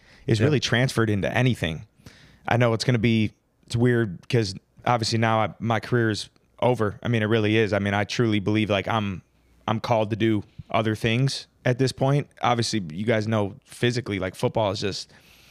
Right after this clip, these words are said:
Speaker 1: you know, I love the game. I've given the game everything
Speaker 2: It
Speaker 1: I've had.
Speaker 2: destroys the body.
Speaker 1: Yeah, it does. I mean, even this past year,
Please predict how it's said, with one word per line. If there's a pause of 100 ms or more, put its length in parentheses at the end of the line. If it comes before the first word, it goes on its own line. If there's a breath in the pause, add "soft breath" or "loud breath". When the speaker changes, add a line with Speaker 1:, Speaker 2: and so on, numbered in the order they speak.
(580 loud breath)
Speaker 1:
you
know,
I
love
the
game.
I've
given
the
game
everything
Speaker 2:
It
Speaker 1:
I've
had.
Speaker 2:
destroys
the
body. (180)
Speaker 1:
Yeah,
it
does.
I
mean,
even
this
past
year,